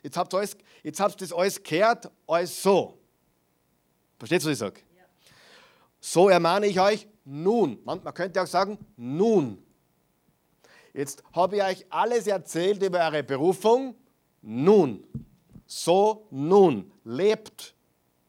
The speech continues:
in der Berufung. "So ermahne ich euch nun, ich der Gefangene in dem Herrn, dass ihr der Berufung würdig lebt, mit der ihr berufen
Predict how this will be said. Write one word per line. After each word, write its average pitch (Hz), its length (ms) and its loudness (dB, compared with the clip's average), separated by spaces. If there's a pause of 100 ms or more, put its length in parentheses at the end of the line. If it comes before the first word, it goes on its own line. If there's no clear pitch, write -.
(1700)
in 147 240 -2
der 143 140 0
Berufung. 131 580 -6 (1800)
"So - 280 -2
ermahne 165 460 0
ich 190 160 0
euch 190 280 0
nun, 151 600 -2 (360)
ich 185 200 -8
der 175 160 0
Gefangene 160 520 -2
in 156 80 -4
dem 143 180 -4
Herrn, 143 240 -2
dass 131 220 -8
ihr 143 80 -2
der 127 140 -4
Berufung 196 920 -4
würdig 156 800 -4
lebt, 139 580 -4 (100)
mit 127 220 -10
der 127 220 -4
ihr 127 60 -4
berufen 113 720 -10